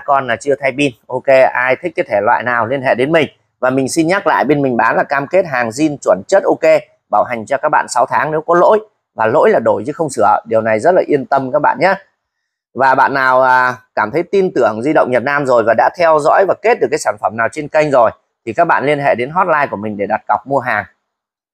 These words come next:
Còn các bạn ở gần huyện Tân Phú, tỉnh Đồng Nai thì có thể đến trực tiếp shop để mua và xem. Mình có shop ngay sát cổng chợ Ngọc Lâm, xã Phú Xuân, huyện Tân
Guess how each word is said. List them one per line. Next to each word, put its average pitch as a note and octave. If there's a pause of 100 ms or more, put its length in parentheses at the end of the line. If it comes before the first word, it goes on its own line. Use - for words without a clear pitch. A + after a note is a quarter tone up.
(320)
Còn B2
các F#3
bạn C3+
ở A2+
gần A#2+
huyện B2+
Tân D#3
Phú, D#3
tỉnh G3
Đồng A#2
Nai C#3+
thì -
có C#3
thể B2
đến A2+
trực -
tiếp F3
shop F#3+
để G2+
mua E3 (340)
và G#2+
xem. D#3 (560)
Mình A2+
có A#2+
shop G3
ngay E3
sát F#3+
cổng F2+
chợ D3+
Ngọc A#2
Lâm, D3
xã D3
Phú D#3+
Xuân, D#3
huyện -
Tân D3